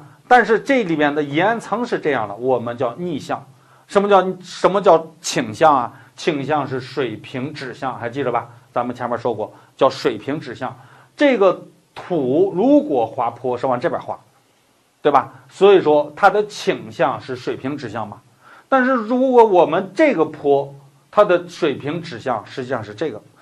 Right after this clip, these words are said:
就是说反向，叫逆向坡，有时候叫反向坡，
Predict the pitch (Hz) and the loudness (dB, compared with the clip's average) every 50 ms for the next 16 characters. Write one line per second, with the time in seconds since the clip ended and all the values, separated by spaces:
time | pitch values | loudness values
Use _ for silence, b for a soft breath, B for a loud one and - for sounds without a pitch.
0 | b b b b _ - 165 131 131 131 127 127 - - - - 160 120 - 101 | b b b b _ 0 0 2 2 0 -2 -4 -10 -8 -2 0 0 0 -2 -6
1 | 101 101 - - 185 160 131 117 113 - 127 120 156 185 196 156 120 - 135 117 | -14 -16 -4 -2 0 0 0 -2 -4 -4 -4 -4 -4 -4 -4 -4 -4 -4 -4 -4
2 | 110 107 120 120 113 117 113 107 117 127 127 123 127 117 117 - - - - 113 | -4 -4 -4 -4 -4 -4 -6 -6 -6 -6 -6 -6 -8 -8 -6 -6 -8 -8 -8 -10
3 | 117 104 - - 101 | -12 -12 -12 -14 -18